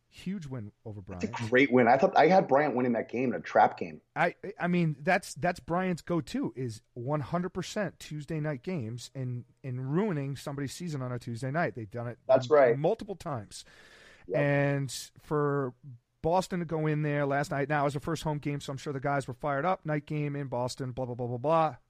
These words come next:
Speaker 1: Great. Ryan Pohley's got his team five and oh, on top of the fact that he beat Navy this past weekend, eight seven in the opener. And I
Speaker 2: Unreal
Speaker 1: remember
Speaker 2: finish.
Speaker 1: it
Speaker 2: Did
Speaker 1: was
Speaker 2: you see the finish of that?
Speaker 1: It was ten seconds, backdoor cut, boom, goal. Awesome.
Speaker 2: Well, they had the ball. The ball was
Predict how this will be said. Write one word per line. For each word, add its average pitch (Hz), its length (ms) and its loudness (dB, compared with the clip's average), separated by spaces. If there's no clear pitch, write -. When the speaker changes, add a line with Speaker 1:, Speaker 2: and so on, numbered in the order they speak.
Speaker 1:
Great. 147 320 -2
Ryan 180 300 -2
Pohley's 156 340 -2
got 151 140 -2
his 135 100 -4
team 143 200 -6
five 135 260 -2
and 139 100 -4
oh, 123 200 -2
on 147 140 -6
top 247 280 -2
of - 40 -10
the 190 60 -2
fact 151 300 -2
that 131 100 -6
he 143 120 -6
beat 151 240 -4
Navy 135 280 -2
this 127 140 -6
past 131 320 -4
weekend, 113 460 -6
eight 151 380 -4
seven 113 540 -4
in 139 100 -4
the 143 140 -4
opener. 135 460 -2
And 135 100 -6
I 135 40 4
Speaker 2:
Unreal 156 140 8
Speaker 1:
remember 143 340 6
Speaker 2:
finish. 113 340 -4
Speaker 1:
it 156 60 0
Speaker 2:
Did - 20 -
Speaker 1:
was 160 180 2
Speaker 2:
you 180 60 8
see 170 40 8
the 147 160 8
finish 151 320 4
of 160 60 2
that? 175 220 6
Speaker 1:
It 170 100 2
was 160 140 2
ten 175 200 0
seconds, 165 340 -2
backdoor 156 460 2
cut, - 280 2
boom, 143 300 2
goal. 110 300 -4
Awesome. 143 260 2
Speaker 2:
Well, 190 60 8
they 180 120 8
had 180 140 6
the 180 60 6
ball. 180 260 4
The 151 80 -4
ball 196 340 6
was 147 180 2